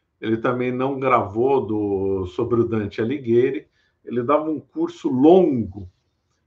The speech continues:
sobre o, o Dante, né? É um curso impressionante, aliás. Não deu, não deu pra fazer o curso completo, mas o curso dele de Dante, do,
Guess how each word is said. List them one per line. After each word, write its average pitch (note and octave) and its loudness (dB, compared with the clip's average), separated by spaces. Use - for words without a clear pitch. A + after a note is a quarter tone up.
sobre A#2+ -2
o, B2 2
o A#2+ -2
Dante, A#2 -2
né? B2+ -8
É G#3+ -10
um F#2+ -8
curso C3 -14
impressionante, B2+ -6
aliás. F2 -10
Não B2+ -10
deu, D3 -4
não C3 -6
deu C3 0
pra C#3+ -2
fazer C3 -4
o A#2+ -6
curso - -14
completo, A#2 -6
mas G#2 -8
o G#2 -6
curso D#3 -4
dele A#2 0
de G#2+ -6
Dante, A#2 -6
do, G2+ -8